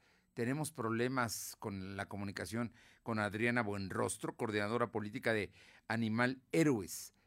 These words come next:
Esta es una de las organizaciones que está impulsando, pero son decenas de organizaciones, ¿eh? No creo que es una ni, eh, dos personas, no, hay, hay un grupo numeroso de gente que está hablando en este sentido.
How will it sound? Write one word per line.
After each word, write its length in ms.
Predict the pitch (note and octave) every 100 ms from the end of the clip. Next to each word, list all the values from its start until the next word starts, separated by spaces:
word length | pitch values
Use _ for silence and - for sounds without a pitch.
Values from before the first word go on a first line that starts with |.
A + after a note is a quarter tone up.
| -
Esta 360 | A2+ - A#2+
es 140 | G#2 B2
una 140 | B2
de 80 | A#2+
las 180 | G2 -
organizaciones 600 | F2+ F#2+ F2 F2 A2+ A#2
que 80 | -
está 280 | - G#2+ G#2 - -
impulsando, 500 | G#2 G2 F#2+ D3 D#3+
pero 140 | G#2+ G#2
son 180 | F#2+
decenas 440 | A3+ - - - C#3+
de 100 | A#2+
organizaciones, 680 | G#2+ G#2 F#2+ F2 F#2+ F#2 A#2
¿eh? 100 | F3
No 140 | D3+
creo 160 | D3+ C#3
que 240 | C3+ B2+ - - -
es 240 | A#2 A#2+ -
una 360 | B2+ C3 A#2+
ni, 400 | F#2+ F2 E2+ E2 - - _ _
eh, 280 | F#2 G2+ F#2+
dos 260 | G2+ A#2+ A2+
personas, 500 | B2 F2 F2+ D#2 D#2
no, 200 | F2 D#2
hay, 220 | F2 G#2 -
hay 140 | G2+
un 100 | G#2
grupo 260 | A#2+ B2+ A2
numeroso 840 | G2+ B2+ D3 G2+ A2 G#2 - - _ _ _ -
de 120 | F#2
gente 320 | - G#2 G#2
que 80 | -
está 300 | - G2 G2 - - - -
hablando 420 | F2+ F2+ F#2+ F#2+
en 80 | F#2
este 200 | F2+ -
sentido. 440 | F#2 D#2 F2 D2